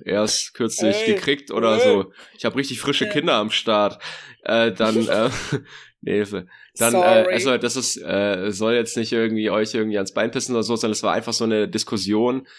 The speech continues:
Speaker 1: die wir ha-, die, die ich in meiner W G hatte, so ein bisschen auch im Hinblick darauf, so wie wir sowas planen würden, wenn's, wenn's tatsächlich mal ein Thema wird. Also bei uns ist es überall noch kein wirkliches Thema. Deswegen, ähm,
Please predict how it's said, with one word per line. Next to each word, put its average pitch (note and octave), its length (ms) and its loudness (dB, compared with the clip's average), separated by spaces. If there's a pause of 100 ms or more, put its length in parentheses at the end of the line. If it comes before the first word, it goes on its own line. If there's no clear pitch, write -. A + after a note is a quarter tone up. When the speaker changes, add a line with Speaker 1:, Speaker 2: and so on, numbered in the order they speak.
(320)
Speaker 1:
die A2 120 2
wir G#2 320 0
ha-, A2 400 -2
die, G#2+ 360 -4
die A#2+ 80 0
ich A#2 100 -4
in A2+ 140 -2
meiner G2+ 320 0
W G2 80 0
G A2 120 -4
hatte, C3+ 140 -4
so A2+ 400 -2
ein - 40 -20
bisschen A2 640 -4 (120)
auch - 240 -6
im A#2 80 -4
Hinblick A#2+ 260 -2
darauf, A2 400 0
so A2 460 0 (1040)
wie A#2 220 0
wir A2+ 160 2
sowas G2+ 400 -2
planen G#2 600 -2
würden, G#2+ 460 0
wenn's, G#2 400 -2
wenn's F#2 180 -6
tatsächlich A2 300 -4
mal F#2 140 0
ein F2+ 80 -8
Thema G#2+ 340 -4
wird. D#2+ 220 -6 (320)
Also G2+ 160 -4
bei G#2 80 -2
uns A2 180 -6
ist A2 140 -12
es - 120 -12
überall G2+ 360 -2
noch A2 140 -6
kein G#2 440 -6
wirkliches G#2 540 -8
Thema. G#2 480 -2 (360)
Deswegen, G#2 520 0
ähm, G2 640 0